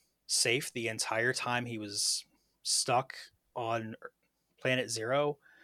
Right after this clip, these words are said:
or it could have failed in ten seconds. And nobody knew that, but these guys just go galloping off into the wild green yonder,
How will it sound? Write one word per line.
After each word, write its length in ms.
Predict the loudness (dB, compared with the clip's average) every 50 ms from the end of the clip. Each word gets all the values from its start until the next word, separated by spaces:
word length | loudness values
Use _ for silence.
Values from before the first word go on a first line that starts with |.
| -20 _ _ _ _ _ _ _ _ _ _ _ _ _ _ _ 0
or 300 | 4 6 8 8 8 8
it 180 | 6 4 6
could 140 | 6 6 6
have 100 | 6 4
failed 380 | 4 2 4 8 8 8 8 6
in 120 | 4 2
ten 200 | 0 -2 -2 0
seconds. 680 | 2 2 2 0 0 -2 -6 -2 0 2 2 2 2 -2 -6 _ _ _ _ _ _ _ _ _ _ -4
And 200 | -4 -2 -4 -4 -8 -10 -10 -4 -2
nobody 320 | 0 2 2 4 4 4 4
knew 220 | 4 4 4 6
that, 240 | 8 8 6 6 4
but 80 | 0
these 180 | -4 -2 -2 0
guys 240 | 2 2 2 2 0
just 180 | 0 0 0
go 180 | 0 0 -2 -2 -8 _ _ 0
galloping 560 | 2 4 6 6 4 4 4 2 2 4 4
off 580 | 4 6 6 6 4 4 2 -4 -8 -10 -12 -14 -18 _ _
into 600 | -6 -4 -4 -2 0 0 0 0 0 -2 -2 -4
the 380 | -2 -2 -2 -2 0 -2 -2 -4 -6 -8 _
wild 760 | -10 -10 -6 -2 2 6 8 10 10 10 8 6 4 0 -2
green 420 | -6 -6 -6 -4 -4 -4 -4 -4
yonder, 760 | -2 0 0 2 2 0 0 -4 -6 -6 -6 -6 -8 -12 -14